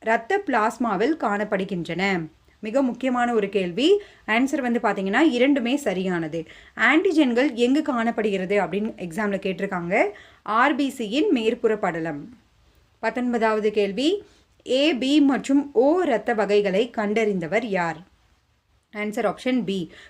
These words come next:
காரல் லாண்ட்ஸ்டீனர். காரல் லாண்ட்ஸ்டீனர் ஏ பி ஓ இரத்த வகைகளை கண்டறிந்தார்.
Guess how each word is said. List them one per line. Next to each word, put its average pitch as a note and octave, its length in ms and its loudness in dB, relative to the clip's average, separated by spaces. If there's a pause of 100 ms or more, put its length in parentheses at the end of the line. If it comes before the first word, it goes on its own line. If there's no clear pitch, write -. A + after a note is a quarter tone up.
(100)
காரல் A#3+ 420 2 (220)
லாண்ட்ஸ்டீனர். G#3 1000 0 (540)
காரல் C4 420 2
லாண்ட்ஸ்டீனர் A#3 880 0
ஏ A#3 220 4
பி C4 220 0
ஓ A3+ 240 6
இரத்த G#3+ 300 2
வகைகளை F#3 400 -2
கண்டறிந்தார். F#3 680 0